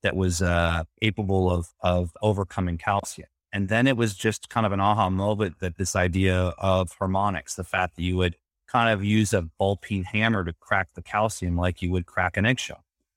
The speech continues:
like you crack it on, you know, the side of the, the, the kitchen table when you're trying to, to fix breakfast, that it was, it was not constant pressure that was gonna overcome the calcium. It was gonna be momentum.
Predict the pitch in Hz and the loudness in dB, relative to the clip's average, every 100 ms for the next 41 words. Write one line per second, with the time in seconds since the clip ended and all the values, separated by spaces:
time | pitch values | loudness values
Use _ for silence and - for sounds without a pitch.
0 | _ 92 90 90 - 95 - 95 90 92 | _ -4 -2 -2 -2 -2 0 0 0 0
1 | 87 98 90 90 87 - 92 92 87 90 | 0 2 2 2 2 2 2 2 2 0
2 | 87 _ _ _ - 95 90 85 87 - | -4 _ _ _ -4 0 0 0 -4 -4
3 | 110 104 90 - 123 98 78 78 _ _ | -2 -2 -2 2 2 2 -4 -8 _ _
4 | - 98 92 - 95 95 87 87 - 90 | 0 2 2 0 0 0 0 -2 -4 -8
5 | 92 - - 101 - - - - 95 85 | -8 -6 0 0 0 -10 -14 -6 -2 0
6 | 92 87 98 - 101 92 95 104 - _ | 0 0 -2 -2 -2 0 2 2 0 _
7 | - - 120 120 - 110 - - 110 - | -16 -2 0 0 -2 -6 -4 -2 -2 -2
8 | 92 90 90 92 80 90 87 - 95 85 | -4 -2 0 0 2 0 -2 -2 -2 -2
9 | 85 110 120 117 - 87 85 - 95 92 | -4 -2 0 0 -4 -4 -4 -4 -2 -2
10 | - 92 87 90 90 90 85 _ _ - | -2 -2 -2 0 0 0 -4 _ _ -6
11 | 92 95 101 113 - 82 73 | -2 2 4 2 0 -6 -8